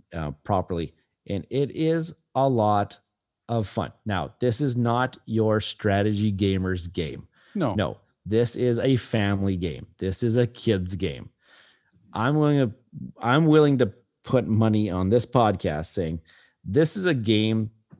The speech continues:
Speaker 1: that I hope Regan looks back, like, he's gonna turn thirty something some,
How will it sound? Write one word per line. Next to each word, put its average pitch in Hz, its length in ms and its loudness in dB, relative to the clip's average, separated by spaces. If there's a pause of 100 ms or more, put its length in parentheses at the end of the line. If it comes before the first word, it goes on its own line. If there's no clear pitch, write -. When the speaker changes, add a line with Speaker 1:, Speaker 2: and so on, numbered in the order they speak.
Speaker 1:
that 98 400 -2 (880)
I 127 140 0
hope 127 260 2
Regan 127 680 0
looks 110 260 -2
back, 98 360 0
like, 92 180 -4
he's 139 280 -2
gonna 131 160 2
turn 107 440 0
thirty 117 560 2
something 101 460 -2
some, 104 400 -2